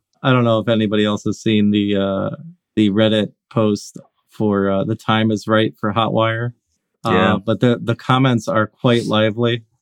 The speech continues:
Speaker 1: And namely, there has been some great content from Samuel Williams with his version of this live dom updates that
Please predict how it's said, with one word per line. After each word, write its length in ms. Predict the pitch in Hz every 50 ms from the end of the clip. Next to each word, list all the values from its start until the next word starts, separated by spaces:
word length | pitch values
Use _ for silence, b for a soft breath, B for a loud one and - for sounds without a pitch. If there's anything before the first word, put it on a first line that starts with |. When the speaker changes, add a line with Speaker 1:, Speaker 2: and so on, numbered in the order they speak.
| - -
Speaker 1:
And 400 | 117 113 113 110 110 107 107 107 -
namely, 600 | - 127 131 147 151 156 156 160 156 139 127 120 -
there 180 | 120 131 135 139
has 160 | 147 143 -
been 180 | - 143 135
some 220 | 123 - 135 123 110
great 420 | - - 107 107 113 117 113 -
content 520 | - 120 110 110 107 - 120 113 110 - -
from 160 | - 110 104
Samuel 400 | - - 120 113 113 113 107 104
Williams 640 | 104 107 110 113 117 117 123 131 131 - - - _ _ _ _ _ _ _ _
with 340 | - - 113 110 104 - _
his 480 | - 127 120 120 113 107 - - - - - -
version 580 | - - 110 107 113 117 120 117 - 143 135 127
of 480 | - - 123 120 120 117 110 107 107 - _ _ _
this 340 | - 113 104 98 - - - -
live 560 | 123 107 104 104 104 107 107 107 107 101 98 - _ _ _ _ _ _ _
dom 300 | - 117 104 104 107 107
updates 720 | 104 107 107 - - 113 110 110 107 - - - - - - _ _ _ _ _
that 220 | - 110 98 -